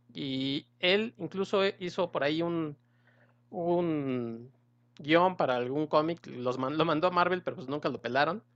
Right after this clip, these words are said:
Pero sí, como, como dices tú, su dibujo era muy, muy moderno para la época, aunque tenía este estilo que, de ese setentero que, que ya estaba imperando.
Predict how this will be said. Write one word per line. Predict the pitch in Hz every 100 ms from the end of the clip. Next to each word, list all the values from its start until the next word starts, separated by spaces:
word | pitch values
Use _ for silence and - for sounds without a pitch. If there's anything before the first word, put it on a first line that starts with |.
| _ _ _ _ _ _
Pero | 131 131
sí, | 131 - 202 220 -
como, | 151 139 151
como | 147
dices | 165 - -
tú, | 202
su | -
dibujo | 147 147 180 196
era | 170 170
muy, | 165 170 165 147 127 113 _ _ _ _ _
muy | - 214
moderno | 240 208 247 220
para | 156 135
la | 143
época, | 190 - - 160 170 _ _ _ _ _ _ -
aunque | 120 117 127 127
tenía | 123 139 147 160 160
este | 151 - 165 151
estilo | 135 - 156 151 143
que, | 123 104 - - _ _ _ -
de | 131
ese | 131 143
setentero | 120 135 131 131 127 160 165 -
que, | 127 -
que | -
ya | 120 123
estaba | - 135 127 117
imperando. | 113 131 135 147 160